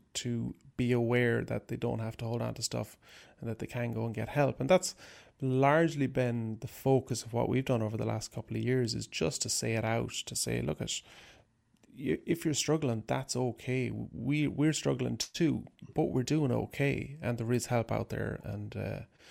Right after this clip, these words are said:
you know, this year we were supporting a charity called Backline, and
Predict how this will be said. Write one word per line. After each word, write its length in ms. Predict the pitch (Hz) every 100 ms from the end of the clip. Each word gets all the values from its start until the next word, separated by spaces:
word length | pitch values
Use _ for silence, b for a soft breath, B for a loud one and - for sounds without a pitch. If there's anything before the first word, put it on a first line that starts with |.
| B B B
you 60 | 123
know, 120 | 120
this 220 | 123 127
year 140 | 127 123
we 140 | 117
were 180 | 113 113
supporting 580 | 113 - 117 110 120 113
a 40 | 110
charity 300 | 120 110 110
called 260 | 110 110
Backline, 560 | 117 117 - 117 113 110 B B B B B
and 340 | 117 113 110